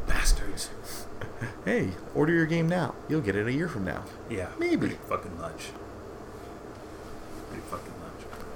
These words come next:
Speaker 2: They're the ultimate Kickstarter now. All right. Thank you for watching. We dragged this out to an hour and a half. <laughs> What a shock. Color me shocked.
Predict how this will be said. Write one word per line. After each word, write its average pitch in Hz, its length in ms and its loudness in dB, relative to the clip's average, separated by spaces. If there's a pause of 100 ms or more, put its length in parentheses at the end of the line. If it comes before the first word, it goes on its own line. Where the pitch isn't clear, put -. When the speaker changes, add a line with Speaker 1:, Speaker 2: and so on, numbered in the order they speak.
(240)
Speaker 2:
They're 92 140 4
the 90 100 6
ultimate 92 280 4
Kickstarter 62 440 0
now. 62 100 -4 (100)
All 104 100 6
right. - 80 -2 (320)
Thank 151 160 8
you 156 60 -2
for 110 100 6
watching. 90 360 4 (460)
We 104 240 6
dragged 104 280 8
this 92 80 0
out 95 100 4
to - 60 -2
an - 100 -2
hour 104 240 4
and 98 80 6
a 85 40 2
half. - 500 -2
<laughs> - 40 -10 (760)
What 120 160 8
a 147 40 4
shock. - 540 0
Color 160 260 6
me 151 120 4
shocked. - 440 -2